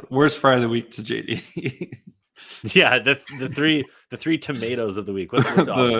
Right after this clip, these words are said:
Speaker 2: other
Speaker 1: soggy
Speaker 2: fry?
Speaker 1: fries that
Speaker 2: Three
Speaker 1: you find
Speaker 2: broccolis of the week.
Speaker 1: <laughs> the, the soggy fries that you find in the car seat a week later of the week
Speaker 2: Oh,
Speaker 1: is to J D.
Speaker 2: yeah, uh,
Speaker 1: Yep.
Speaker 2: ooh, they're soggy. Mine usually get hard.
Speaker 1: Yeah,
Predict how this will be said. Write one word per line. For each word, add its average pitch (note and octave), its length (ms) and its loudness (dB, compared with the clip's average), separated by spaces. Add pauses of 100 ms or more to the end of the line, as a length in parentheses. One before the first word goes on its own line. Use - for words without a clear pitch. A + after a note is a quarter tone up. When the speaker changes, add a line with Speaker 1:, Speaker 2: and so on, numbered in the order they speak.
Speaker 2:
other A2 80 -2
Speaker 1:
soggy B2 420 4
Speaker 2:
fry? A#2 180 -2
Speaker 1:
fries A2+ 200 -2
that A#2+ 80 -6
Speaker 2:
Three F#3 140 8
Speaker 1:
you F#3+ 120 4
find C#3+ 340 6
Speaker 2:
broccolis B2 300 0
of A2 120 2
the A2 100 0
week. G#2+ 360 -2
Speaker 1:
<laughs> - 40 -20
the, B2 260 -2
the A#2+ 120 -2
soggy B2 340 0
fries A2 320 -2
that A2+ 120 -6
you A#2+ 80 -6
find A2 320 0
in G#2+ 80 -6
the A2+ 80 -6
car G#2+ 240 -4
seat A#2+ 240 -6
a A2 80 -2
week G#2+ 220 -2
later A2 340 -2
of A#2 160 -6
the G2+ 80 -6
week G#2 180 -6 (200)
Speaker 2:
Oh, F#2 220 -6
Speaker 1:
is - 60 -8
to C3 100 -10
J G#2+ 200 -8
D. F#2+ 120 -8
Speaker 2:
yeah, F2 60 -8 (220)
uh, F#2 600 -8 (120)
Speaker 1:
Yep. E2+ 100 -8
Speaker 2:
ooh, A2+ 160 -10
they're G#2 100 -2
soggy. A2 420 0
Mine A2 180 -2
usually C#3+ 220 -4
get C3 120 -2
hard. - 420 -10 (540)
Speaker 1:
Yeah, - 340 -14